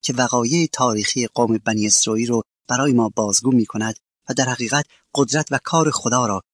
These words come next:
در تاریخ این قوم برای ما تشریح کرده است، به سمتون می‌رسونم و بدین وسیله مطالعهٔ این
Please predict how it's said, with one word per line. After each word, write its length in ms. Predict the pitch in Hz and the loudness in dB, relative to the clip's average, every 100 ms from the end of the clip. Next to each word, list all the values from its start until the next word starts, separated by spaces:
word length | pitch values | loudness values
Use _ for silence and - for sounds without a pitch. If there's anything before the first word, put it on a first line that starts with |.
| _ - | _ -8
در 100 | 120 | -6
تاریخ 420 | - 120 127 131 | -2 -2 0 2
این 160 | 143 127 | 2 2
قوم 280 | 135 120 107 | 2 2 2
برای 240 | 110 107 | 0 0
ما 120 | 107 | -2
تشریح 400 | - 107 - 107 | -2 -2 0 0
کرده 300 | - 101 104 | -4 -10 -6
است، 260 | 101 101 - _ _ | -2 -2 -6 _ _
به 80 | 123 | -2
سمتون 460 | - 127 135 - 123 | 0 2 2 2 2
می‌رسونم 500 | 120 113 - 117 107 _ _ - | 2 0 0 -2 -2 _ _ -4
و 80 | 110 | -2
بدین 300 | 110 143 127 | 4 4 4
وسیله 380 | - 120 113 107 _ _ 135 | 0 0 -2 -4 _ _ 0
مطالعهٔ 420 | 120 120 113 | 2 2 2
این 100 | 117 | 2